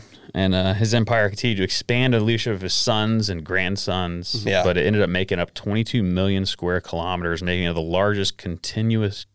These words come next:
Speaker 1: or contiguous, rather,
Speaker 2: Yeah.
Speaker 1: empire in history.
Speaker 2: It's, it's hard to comprehend that. You
Speaker 1: Yeah.
Speaker 2: have to, you have to Google that and look at a map.
Speaker 1: To see
Speaker 2: Um,
Speaker 1: how big it was,
Speaker 2: it's
Speaker 1: like,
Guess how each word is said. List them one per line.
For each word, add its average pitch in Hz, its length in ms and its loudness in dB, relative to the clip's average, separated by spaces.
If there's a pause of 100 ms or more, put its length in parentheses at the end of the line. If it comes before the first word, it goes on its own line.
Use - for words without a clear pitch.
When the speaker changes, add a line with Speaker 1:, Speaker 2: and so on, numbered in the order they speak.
(120)
Speaker 1:
or 85 160 -4
contiguous, 90 840 -6
rather, 82 460 -2
Speaker 2:
Yeah. 87 120 -8
Speaker 1:
empire 107 360 0
in 82 80 -4
history. 85 500 -6 (240)
Speaker 2:
It's, 143 200 0
it's - 140 0
hard 147 180 2
to 127 80 -2
comprehend 85 760 -4
that. - 200 -2
You 104 120 4
Speaker 1:
Yeah. 120 60 6
Speaker 2:
have 127 100 0
to, - 100 -8
you 110 160 2
have 113 80 2
to 104 100 -4
Google 90 280 -2
that 87 120 2
and 73 80 -10
look 90 140 -8
at 76 80 -8
a 60 40 -10
map. 62 340 -10 (180)
Speaker 1:
To - 80 0
see 76 200 4
Speaker 2:
Um, 95 40 4
Speaker 1:
how 95 100 4
big 85 260 -2
it - 80 -2
was, 101 160 2
Speaker 2:
it's 87 260 2
Speaker 1:
like, - 80 -20